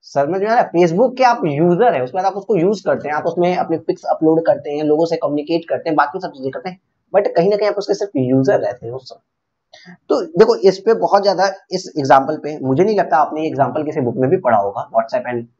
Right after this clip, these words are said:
Instagram का, इस पे clarity नहीं है अभी। देखो taxes में ना आपने देखा होगा भाई, Supreme Court, हाई Court, हाई Court के फैसले को Supreme Court बदल देती है,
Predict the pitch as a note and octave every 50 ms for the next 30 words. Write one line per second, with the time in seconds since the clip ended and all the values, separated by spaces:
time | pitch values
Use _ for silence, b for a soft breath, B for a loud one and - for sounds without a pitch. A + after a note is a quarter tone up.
0 | A2+ A2+ - - A#2+ A2 A2+ G#2 G#2 - C#3 D#3+ - _ _ _ _ _ _ _
1 | - - F3+ F3+ F#3+ B3 B3 - - F#3+ F#3 F3+ F3 F#3 F3+ A#3+ A#3+ A3 F#3+ E3
2 | E3+ F3 F3+ G#3+ A3+ G3+ D3 A#2+ G#2+ G#2 G#2 G2 G2+ - _ _ _ _ _ _
3 | _ _ _ - - F#4+ F#4+ E4 - - - F3 E3+ - - - A#3 A#3+ G#3 F#3+
4 | G3 G3 G#3+ G#3 F#3 E3 E3+ F3 D#3+ E3 E3 E3 F3+ F3 E3+ D#3+ E3 D3+ D#3 D#3+
5 | E3+ - D#3 A#2+ - C#3+ D3 D3+ C#3+ - D3+ - - A#2+ B2 A#2+ - C3+ C#3 C3+
6 | - - _ _ _ _ _ _ - C3+ C#3 B2+ C3+ B2+ - E3+ - D#3+ C3+ -
7 | D3 D3+ D#3+ D#3 C3+ - C3 C3 B2+ C3+ C3+ A#2+ B2 B2 B2 A#2+ A#2 A2+ A#2 B2
8 | A2+ G#2+